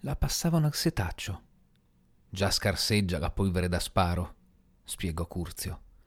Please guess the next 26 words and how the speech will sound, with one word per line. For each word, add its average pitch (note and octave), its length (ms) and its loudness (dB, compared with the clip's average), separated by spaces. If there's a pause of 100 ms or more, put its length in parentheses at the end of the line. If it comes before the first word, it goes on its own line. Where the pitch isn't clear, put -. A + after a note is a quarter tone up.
(560)
"ma B2 120 -2
la B2+ 140 0
terra C#3+ 340 2
dove F#2+ 220 0
si G2 100 -2
sono F#2 240 0
svolte G2 380 0
le F2 80 0
battaglie E2+ 720 -2 (400)
ne A#2+ 160 4
è - 80 -2
tanto D3+ 280 2
impregnata A#2 640 4
che, E2 280 -4 (280)
volendo, F2+ 680 0 (600)
si - 160 -2
può C3+ 140 4
recuperare D3 500 4
qualche - 340 0
carica." E2+ 500 -6 (1500)
Dopo G#2+ 420 2
venivano A#2+ 460 4
gli A2+ 120 2
stagli B2+ 400 0
della G2 220 0
cavalleria, F#2+ 840 0